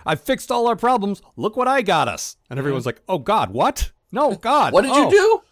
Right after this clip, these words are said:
Speaker 1: Yeah.
Speaker 2: "No,
Speaker 1: That's
Speaker 2: it'll work out perfectly."
Speaker 1: "And I'll be in charge,
Speaker 2: And
Speaker 1: Major."
Speaker 2: they'll all say, they'll all praise my name.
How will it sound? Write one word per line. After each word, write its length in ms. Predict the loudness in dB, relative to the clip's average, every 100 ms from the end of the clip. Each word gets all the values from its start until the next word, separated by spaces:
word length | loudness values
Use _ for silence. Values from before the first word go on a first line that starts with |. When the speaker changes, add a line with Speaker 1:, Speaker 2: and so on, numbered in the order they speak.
| _
Speaker 1:
Yeah. 240 | -6 -4 -4 -10 _ _ _ -6
Speaker 2:
"No, 180 | 0 2
Speaker 1:
That's 100 | 2
Speaker 2:
it'll 200 | -2 -4
work 280 | -4 -4 -2
out 300 | 0 0 -4
perfectly." 720 | -4 -4 -4 -8 -14 -20 -12
Speaker 1:
"And 180 | -6 -2
I'll 300 | 0 0 -4
be 360 | -8 -10 -8 -8
in 200 | -10 -12
charge, 920 | -14 -16 -12 -10 -10 -10 -14 -16 -18 -14
Speaker 2:
And 100 | -12
Speaker 1:
Major." 140 | -8
Speaker 2:
they'll 100 | -6
all 460 | -4 -2 -2 -4 -8
say, 580 | -12 -8 -6 -6 -6 -10
they'll 220 | -12 -10
all 320 | -8 -6 -8
praise 600 | -10 -18 -14 -8 -8 -8
my 240 | -12 -12 -12
name. 520 | -14 -14 -14 -18